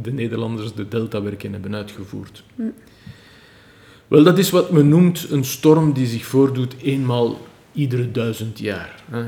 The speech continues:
Speaker 1: gigantische. Dus daarvoor heeft men zich zowel in Nederland als in België met het Sigma-plan beschermd.
Speaker 2: Hm.
Speaker 1: Eh, wat gebeurt er nu als de zeespiegel stijgt met vijftig centimeter?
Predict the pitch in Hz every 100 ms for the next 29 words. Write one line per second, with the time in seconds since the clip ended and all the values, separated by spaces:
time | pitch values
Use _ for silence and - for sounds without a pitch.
0 | - 113 117 110 98 - - 107 110 135
1 | 143 143 127 143 147 127 127 135 135 120
2 | 110 113 - 117 123 135 123 113 127 131
3 | 131 131 - 117 113 101 104 117 123 131
4 | 113 104 104 104 - - 113 110 107 104
5 | 113 110 - - - 127 104 - - -
6 | 95 92 95 - - _ - 220 - _
7 | _ _ _ _ _ _ _ _ _ -
8 | 139 139 131 147 139 156 - 135 151 202
9 | 202 190 165 139 131 120 139 151 - 147
10 | 131 123 - - 139 139 - - 127 113
11 | - - - - 156 170 - - - 139
12 | 151 156 104 87 95 151 -